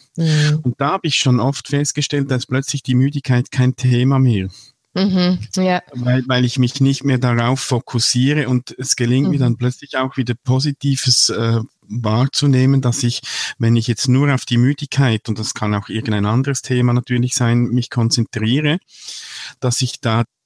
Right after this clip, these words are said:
Speaker 2: das Schöne des Tages verpasse, das, was, was letztlich ja vielleicht
Speaker 1: Mhm.
Speaker 2: auch das Glücksgefühl auslösen kann. Also ich, ich, äh, höre dann
Speaker 1: Mhm.
Speaker 2: nicht mehr, äh, die,
Speaker 1: Mhm.
Speaker 2: die Vögel zwitschern,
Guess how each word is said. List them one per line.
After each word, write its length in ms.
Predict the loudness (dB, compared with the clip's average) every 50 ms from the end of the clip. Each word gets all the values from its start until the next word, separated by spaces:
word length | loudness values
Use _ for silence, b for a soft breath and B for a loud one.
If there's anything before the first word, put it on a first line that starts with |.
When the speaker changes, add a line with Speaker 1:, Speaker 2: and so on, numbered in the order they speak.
| _ -4
Speaker 2:
das 320 | -2 -2 -2 -2 -2 -4
Schöne 520 | -2 0 0 0 2 2 2 2 2 0 0
des 240 | 0 -2 -4 -4 -4
Tages 500 | 0 0 2 2 2 0 -2 -4 -6 -4
verpasse, 760 | -4 -6 -6 _ -2 0 0 0 0 0 -2 -2 -2 -2 0
das, 360 | 0 -2 -2 -2 -4 -4 -2
was, 240 | -4 -4 -4 -2 -4
was 180 | -2 -2 -2 0
letztlich 440 | -2 -2 -2 -4 -4 -4 -4 -2 -2
ja 80 | -2
vielleicht 460 | -2 0 0 0 0 0 0 -2 -2 -2
Speaker 1:
Mhm. 60 | -2
Speaker 2:
auch 140 | -2 -2 -4
das 280 | -6 -6 -6 -6 -8 -10 B B B B B B
Glücksgefühl 960 | -2 -2 0 0 0 -2 -4 -2 -2 -2 -4 -2 0 0 2 4 4 2 2 0 B B B B B B B
auslösen 720 | -2 0 0 0 0 0 0 0 0 2 0 0 0 0 -2 -4 -10
kann. 320 | -2 -2 0 0 2 0
Also 200 | -2 -2 -2 -4
ich, 420 | -4 -4 -6 -8 -8 -10 -12 -12 -14
ich, 340 | -14 -12 -10 -10 -8 -6 -4
äh, 300 | -4 -2 -2 -2 -2 -2 -2 -4 -6 _ -10
höre 280 | -6 -2 0 0 0 0
dann 180 | 0 0 0
Speaker 1:
Mhm. 60 | 2 2
Speaker 2:
nicht 300 | 0 0 -4 -6 -2 0
mehr, 280 | 0 2 2 2 0 -2
äh, 220 | -4 -6 -8 -8 -8 -10 _ _ -6
die, 100 | -2 -2
Speaker 1:
Mhm. 100 | 0 0
Speaker 2:
die 100 | 0 -2
Vögel 400 | -2 -2 -2 -2 -2 -2 -6 -6
zwitschern, 720 | -4 -2 0 0 0 0 -2 -4 -2 0 2 2 2 2